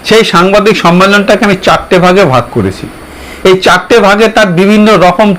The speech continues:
চরিত্রের যে, আহ, বৈশিষ্ট্য, সেটা ফুটে উঠেছে।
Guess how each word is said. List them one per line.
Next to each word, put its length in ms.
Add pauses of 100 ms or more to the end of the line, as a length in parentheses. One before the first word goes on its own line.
(120)
চরিত্রের 680
যে, 280 (520)
আহ, 220
বৈশিষ্ট্য, 560
সেটা 260
ফুটে 280
উঠেছে। 460